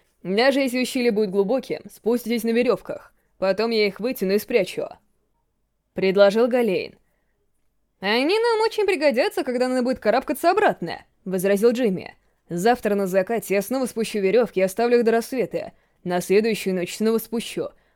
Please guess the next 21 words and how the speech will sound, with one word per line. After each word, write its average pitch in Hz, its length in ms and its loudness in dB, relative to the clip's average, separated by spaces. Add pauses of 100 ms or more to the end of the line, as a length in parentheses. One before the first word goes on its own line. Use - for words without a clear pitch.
(120)
Дома 302 320 0
мне 294 180 0
удастся 277 300 -4
спрятаться 247 440 -4
где-нибудь 254 340 -2
в 240 40 2
расщелине. 214 640 -4 (300)
Наверное, 196 600 -2
можно 240 320 0
будет 233 160 2
отлежаться 214 560 0
и 208 40 4
в - 60 -6
кустах. - 540 -8 (300)
Но 185 180 -6
хотелось 349 420 0
бы 269 100 2
быть 277 140 -2
подальше 220 420 2
от 208 80 -4
Мореллов". 220 560 -2